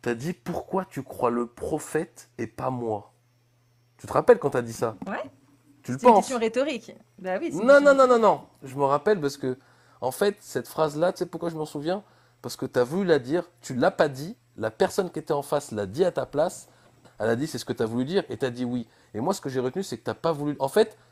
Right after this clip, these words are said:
Speaker 1: tu l'as pensé, ton corps ne l'a pas sorti, la personne l'a fait pour toi, et après, t'as assumé la phrase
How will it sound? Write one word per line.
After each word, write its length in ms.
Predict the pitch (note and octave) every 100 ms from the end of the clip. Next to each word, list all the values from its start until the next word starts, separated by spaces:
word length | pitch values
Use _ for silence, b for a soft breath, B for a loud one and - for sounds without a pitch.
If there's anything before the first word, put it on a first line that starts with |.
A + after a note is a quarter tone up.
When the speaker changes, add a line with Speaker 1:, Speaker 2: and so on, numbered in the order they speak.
| _ -
Speaker 1:
tu 120 | C3
l'as 160 | F3
pensé, 520 | G#3 F3 - F3+ G#3+ - _ _ _ -
ton 140 | D#3
corps 460 | - - C4+ A3+ F3
ne 100 | D3+
l'a 180 | C#3+
pas 200 | A#2+ -
sorti, 600 | - - - - F3 A3+ - _ _
la 140 | G#2 A#2+
personne 500 | - G#3+ - G#3+ E3
l'a 80 | B2
fait 180 | -
pour 220 | G#3 E3+ -
toi, 380 | F3+ G3+ - -
et 60 | B2+
après, 260 | B2+ G3
t'as 160 | F3+ C#3
assumé 340 | C#3+ C#3+ C#3+
la 100 | C3+
phrase 400 | B2+ A#2+ G2+ F#2+